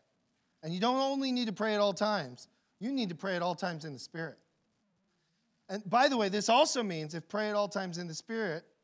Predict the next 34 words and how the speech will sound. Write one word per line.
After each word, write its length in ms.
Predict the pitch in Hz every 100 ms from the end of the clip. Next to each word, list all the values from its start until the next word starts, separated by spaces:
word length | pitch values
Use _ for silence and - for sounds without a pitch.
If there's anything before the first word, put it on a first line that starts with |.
| _ _ _ _ _ 175
uh, 160 | 170
if, 140 | 185 170
if 180 | 180 165
we're 80 | 190
supposed 200 | - 247
to 80 | 208
pray 160 | 202
at 80 | 185
all 160 | 196 208
times, 480 | 160 143 170 - _ _ _ _ _ _ _
and 240 | 180 196 190 -
at 180 | 175 185
all 140 | 190
times 300 | 180 170 156
pray 220 | - 185
in 80 | 160
the 60 | 139
Spirit, 440 | - 214 165 127 _ _ _ _ _ _ _ _ _ _ _ _ _ _ _ _ _ _ _ _ _ _ -
that 220 | 190 202
must 340 | 220 294 -
mean 540 | 233 277 214 151 147 147 _ _ _ _ _ _ -
that 180 | 185
praying 320 | 202 240 247 226
in 80 |
the 100 | 185
Spirit 380 | 175 - 196 180 - _ _ _ _ _ 196
is 240 | 180 156
more 340 | 175 202 233
than 280 | 190 175 151
just 520 | 151 165 151 - -
speaking 380 | - 156 143 135
in 120 | 131
tongues. 520 | 117 131 120 _ - _ _ _ _ _ _ _ _ _ _ _ _ _ _ _ _ _ _ _ _
Now, 460 | 156 170 156 151